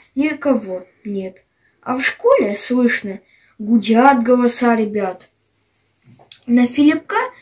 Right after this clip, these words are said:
нашёл страх. "Что, как учитель, м-, учитель меня прогонит?" И стал он думать, что ему делать. Назад идти — опять собака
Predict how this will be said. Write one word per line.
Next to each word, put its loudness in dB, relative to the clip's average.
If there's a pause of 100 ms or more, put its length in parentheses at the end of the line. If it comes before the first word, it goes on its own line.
(260)
нашёл 2
страх. -2 (680)
"Что, -2
как 0 (260)
учитель, 0 (140)
м-, -4 (240)
учитель 2
меня 6
прогонит?" 0 (800)
И -4
стал -2
он 2
думать, -2 (380)
что -2
ему 6
делать. -4 (560)
Назад 0
идти — -6 (440)
опять -4
собака 0